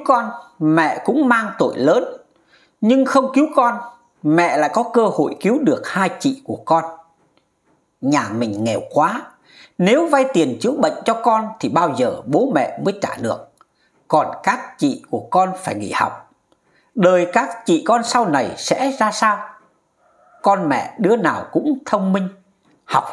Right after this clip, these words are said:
giỏi, mẹ không thể bắt các chị phải sống trong ngu dốt và cực khổ như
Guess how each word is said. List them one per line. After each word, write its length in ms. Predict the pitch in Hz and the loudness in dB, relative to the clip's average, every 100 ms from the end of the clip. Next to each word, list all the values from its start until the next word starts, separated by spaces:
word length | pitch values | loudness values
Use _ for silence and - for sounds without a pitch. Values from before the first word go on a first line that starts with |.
| - | -6
giỏi, 240 | 127 90 - - _ _ - | -2 -2 -4 -14 _ _ -2
mẹ 360 | 139 101 - - | 0 0 -4 -2
không 140 | 175 - | -2 -2
thể 260 | - - _ | -6 -6 _
bắt 160 | - 185 - _ _ _ _ _ | -4 -4 -14 _ _ _ _ _
các 180 | - 196 - - _ | -2 -2 -6 -18 _
chị 220 | 143 131 - | -6 -4 -6
phải 220 | - - | -6 -4
sống 320 | - 170 220 - | 0 0 0 -4
trong 280 | 165 156 | -4 0
ngu 140 | 156 143 | 0 2
dốt 240 | 160 233 - - - - | 0 -2 -6 -20 -20 -10
và 100 | - - | -6 -4
cực 120 | 127 113 | -6 -8
khổ 240 | - 107 - - | -2 -2 -2 -4
như 260 | 143 139 | 0 0